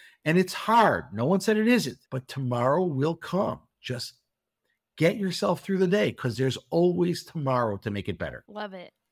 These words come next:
Speaker 2: Love it. Um, amazing. So if anybody wants to get in touch with you, can they get in touch with you?
Speaker 1: Sure. Uh, my email is shmuel at katzfamily dot co dot I L, S H M U E L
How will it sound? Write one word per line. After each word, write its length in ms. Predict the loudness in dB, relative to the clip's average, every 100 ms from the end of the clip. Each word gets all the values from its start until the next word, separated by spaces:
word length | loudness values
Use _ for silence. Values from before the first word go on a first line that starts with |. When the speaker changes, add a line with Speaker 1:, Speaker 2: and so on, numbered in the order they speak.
| _
Speaker 2:
Love 240 | -8 -8
it. 180 | -8 -14 _ _ _ _ -6
Um, 500 | -2 2 2 0 -6 -4
amazing. 500 | 2 4 2 -2 -8 -14
So 280 | -6 -2 0
if 240 | 0 -2 0
anybody 340 | -4 -2 -2
wants 220 | 0 -2 -2
to 60 |
get 120 | -4
in 100 | -4
touch 260 | -6 -8 -8
with 140 | -12
you, 300 | -10 -10 -12 -16
can 220 | -12 -8 -6
they 100 | -4
get 140 | -6
in 80 | -6
touch 240 | -8 -8
with 120 | -8
you? 300 | -6 -6 -6 -8 _
Speaker 1:
Sure. 360 | 0 4 4 4
Uh, 300 | 4 6 6
my 140 | 4 6
email 400 | 8 10 8 6
is 140 | 4
shmuel 480 | 0 2 6 8 6
at 120 | 4
katzfamily 640 | 4 4 2 0 2 4
dot 240 | 2 0 0
co 240 | 2 4
dot 200 | 4 4
I 160 | 6 4
L, 200 | 2 2
S 220 | -2 -2
H 240 | -2 -4 -2
M 220 | -2 -2
U 240 | -2 -4 -4
E 200 | -8 -2
L 460 | 2 2 0 -6